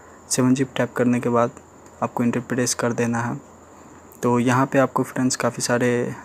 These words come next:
वेबसाइट मिल जाएंगे। तो यहाँ पे ऊपर वाला लिंक पे क्लिक करना है सेवन ज़िप पे। उस पे क्लिक करने के बाद यहाँ पे आपको जो है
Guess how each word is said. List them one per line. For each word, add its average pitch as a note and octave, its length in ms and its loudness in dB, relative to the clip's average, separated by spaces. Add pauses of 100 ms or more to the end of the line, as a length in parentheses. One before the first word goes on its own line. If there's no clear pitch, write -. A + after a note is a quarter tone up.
वेबसाइट A#2+ 360 -2
मिल B2 160 2
जाएंगे। B2 300 -2
तो C3+ 120 -6
यहाँ A#2+ 140 0
पे C3 240 2
ऊपर C3 280 -2
वाला B2+ 220 2
लिंक B2 240 0
पे B2+ 100 -2
क्लिक B2 240 -4
करना A#2+ 280 0
है A#2 60 -2
सेवन B2 300 0
ज़िप A#2 200 -2
पे। D3 120 -4 (800)
उस C3 100 -2
पे C#3+ 120 0
क्लिक C#3 260 2
करने C3 240 0
के B2+ 100 0
बाद B2 240 0
यहाँ B2 180 2
पे B2+ 120 0
आपको B2 300 2
जो A#2+ 100 -2
है B2 220 -2